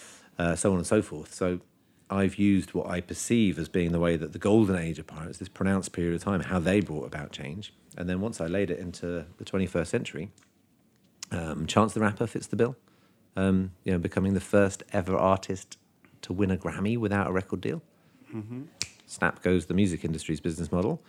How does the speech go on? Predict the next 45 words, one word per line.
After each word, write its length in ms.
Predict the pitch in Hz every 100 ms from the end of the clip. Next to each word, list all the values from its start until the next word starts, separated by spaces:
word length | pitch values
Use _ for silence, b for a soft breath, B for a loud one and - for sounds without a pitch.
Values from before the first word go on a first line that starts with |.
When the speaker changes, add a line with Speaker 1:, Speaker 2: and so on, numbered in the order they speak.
| b
Speaker 1:
um, 180 | 92 87
and 80 | 87
any 140 | 95
other 140 | 95 92
young 180 | 92 87
person 240 | 95 90
aspiring 420 | 82 95 98 92
to 100 | 90
a 40 | 95
record 260 | 104 95
deal. 220 | 87 120 131 B B B
And 340 | 101 98 101 95 -
here 200 | 104 101
you've 240 | 98 98
got 200 | 107 98
somebody 340 | - 101 101 98
rewriting 680 | 101 104 101 113 104 95 92
the 60 |
rules 380 | 92 104 110 104
and 380 | - 110 107 98
proving 420 | - 117 104 104
their 140 | 101
ability 380 | 95 107 107 -
and 120 | 98
their 140 | 95 98
independence 720 | 95 92 - 131 107 104 -
allowed 260 | 92 104 98
for 80 | 98
not 160 | 104
just 160 | 98 90
a 40 |
greater 300 | 90 95 92
creative 460 | - 87 110 110 78
freedom, 300 | 85 87 95
but 120 | 95
also 240 | 95 -
a 40 | 85
political 560 | - 101 120 - 85
one 220 | 82 98 98 -
and 200 | 85 87
then 120 | 90
a 40 |
financial 540 | 87 87 95 117 - 78
one. 200 | 82 123 B B B B B B B B
Um, 380 | 104 101 101 90